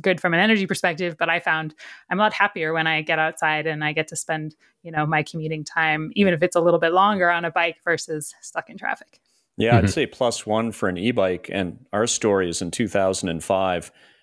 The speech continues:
Speaker 2: and we're on the cusp of having our second kid. We got,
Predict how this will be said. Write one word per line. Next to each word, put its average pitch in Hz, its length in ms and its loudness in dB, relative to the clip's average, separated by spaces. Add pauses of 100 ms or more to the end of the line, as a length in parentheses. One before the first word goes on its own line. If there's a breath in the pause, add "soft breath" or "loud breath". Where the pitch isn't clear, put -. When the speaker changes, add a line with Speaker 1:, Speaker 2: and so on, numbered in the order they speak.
(260 soft breath)
Speaker 2:
and 101 140 -6
we're 104 100 0
on 98 80 0
the 95 60 0
cusp 113 340 -4
of 90 100 -2
having 95 300 -4
our 85 80 -8
second 98 460 -4
kid. 80 340 -4 (400 soft breath)
We 107 160 -2
got, 101 400 2